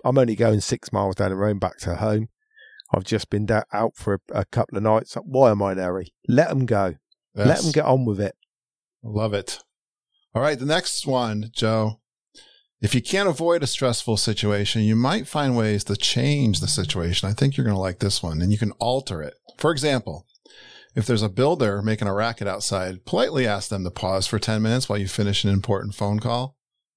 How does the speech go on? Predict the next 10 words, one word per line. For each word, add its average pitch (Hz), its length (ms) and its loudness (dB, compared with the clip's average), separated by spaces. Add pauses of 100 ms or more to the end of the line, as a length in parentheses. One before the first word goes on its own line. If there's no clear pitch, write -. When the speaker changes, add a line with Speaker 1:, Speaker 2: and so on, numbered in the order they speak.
(140)
Speaker 2:
<laughs> 113 60 -2 (500)
So 120 120 0
you 117 60 2
gotta 143 140 2
communicate 135 540 0
your 113 160 0
needs 113 220 2
and 98 120 -2
feelings 104 340 0
directly 101 640 -4